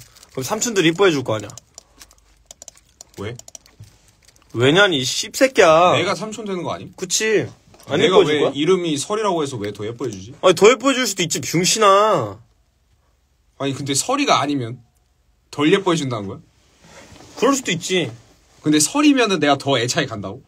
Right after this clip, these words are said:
Speaker 1: 그럴 수도 있지.
Speaker 2: 확실해?
Speaker 1: 아니야?
Speaker 2: 아닐 것 같은데?
Speaker 1: 그렇다면 뭐.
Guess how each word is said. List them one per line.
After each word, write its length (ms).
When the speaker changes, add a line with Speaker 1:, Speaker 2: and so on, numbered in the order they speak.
Speaker 1:
그럴 160
수도 160
있지. 180
Speaker 2:
확실해? 380
Speaker 1:
아니야? 260
Speaker 2:
아닐 340
것 100
같은데? 400
Speaker 1:
그렇다면 360
뭐. 80